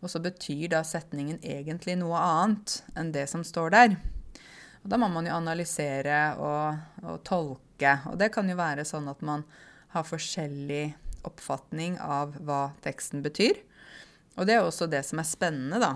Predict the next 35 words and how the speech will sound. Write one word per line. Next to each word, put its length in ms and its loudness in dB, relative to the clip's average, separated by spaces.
når 160 -4
man 160 -4
går 160 0
inn 160 -4
i 120 -6
tekster 520 -8
og 80 -4
ser 480 -4
på 80 -6
det. 140 8
Ehm, 400 -4
og 80 -8
jeg 160 2
vet 160 0
at 140 -4
en 100 -2
del 160 -2
av 80 -4
dere 240 -2
synes 240 -10
det 80 -4
er 80 -4
litt 160 -8
vanskelig 600 0
med 80 0
det 140 -2
med 100 -2
å 80 -4
analysere 800 -4
tekster. 500 -2
Det 160 -6
forstår 400 -2
jeg, 240 4
eh, 540 -4
fordi 300 -2